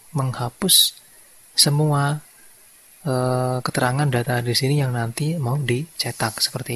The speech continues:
itu. Jadi kalau kita clear, kalau kita klik tombol clear data, maka nanti yang mau dicetak itu nggak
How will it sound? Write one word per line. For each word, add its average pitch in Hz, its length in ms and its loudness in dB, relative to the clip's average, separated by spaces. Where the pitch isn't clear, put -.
itu. 113 160 -6
Jadi 135 400 0
kalau 127 240 0
kita 127 480 0
clear, 127 320 4
kalau 123 160 2
kita 120 240 0
klik 127 160 -4
tombol 117 320 0
clear 117 200 0
data, 123 360 0
maka 117 240 -2
nanti 127 320 -2
yang 131 240 4
mau 135 160 0
dicetak 120 400 -2
itu 139 120 0
nggak 120 200 4